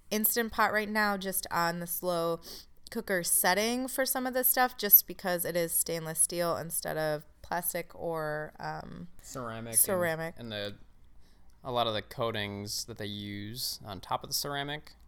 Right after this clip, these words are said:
Speaker 2: carries a bunch of chemicals. And the important thing to know with cooking is that, uh, when something is at a high heat, that allows the, the chemicals or whatever to come out of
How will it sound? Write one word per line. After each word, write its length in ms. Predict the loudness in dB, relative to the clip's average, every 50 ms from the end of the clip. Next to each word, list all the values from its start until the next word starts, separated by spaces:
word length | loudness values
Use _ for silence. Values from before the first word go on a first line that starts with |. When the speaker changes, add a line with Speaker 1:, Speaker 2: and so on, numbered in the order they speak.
| -20 -20 -18 -12
Speaker 2:
carries 340 | -6 -4 -4 -4 -4 -4 -6
a 40 | -6
bunch 280 | -8 -8 -8 -8 -10 -10
of 200 | -12 -12 -12 -10
chemicals. 560 | -8 -6 -6 -6 -4 -2 -2 -2 -2 -2 -2 -2
And 420 | -2 0 0 0 -2 -4 -6 -10 -10 -12 -10 -4
the 100 | -2 -2
important 500 | -2 -2 0 4 4 6 6 4 2 0
thing 200 | 0 0 0 0
to 120 | -2 -2 -2
know 540 | 0 0 2 2 2 2 2 0 -2 -2 -2
with 400 | 0 0 0 0 -2 -8 -16 -16 -14 -8 -2
cooking 560 | -2 0 0 0 0 -2 0 -2 -4 -6 -8 -12 -18 -20 -20 -20 -20 -20 -20 -20 -20 -20 -20 -18 -10 -4
is 360 | 0 2 2 2 2 0 0
that, 420 | 2 4 4 4 2 0 -4 -10 -12 -14 -20 -20 -20 -20 -20 -20 -18 -12 -8
uh, 220 | -4 -4 -2 -2
when 200 | -2 -2 0 2
something 440 | 2 2 2 0 -2 -4 -4 -2 -2
is 140 | -2 2 2
at 140 | 2 4 2
a 60 | 0
high 280 | 0 2 2 2 2 2
heat, 500 | 0 -4 -4 -4 -4 -4 -4 -6 -8 -10 -10 -20 -20 -20 -20 -20 -18 -20 -20 -20 -20 -20 -20 -20 -20 -20 -20 -14 -4
that 240 | 2 4 6 6 6
allows 540 | 4 2 4 6 6 6 6 4 2 0 -2
the, 520 | -2 -2 -2 -2 -2 -4 -4 -6 -6 -8 -10 -10 -6
the 80 | -6 -2
chemicals 460 | 4 4 4 6 6 6 4 4 4
or 100 | 4 2
whatever 260 | 4 4 4 4 2
to 160 | 0 -4 -4 -6
come 300 | -2 0 2 2 2 0 0
out 260 | 4 4 4 4 2 -2 0
of 440 | 2 2 2 2 0 -4 -10 -12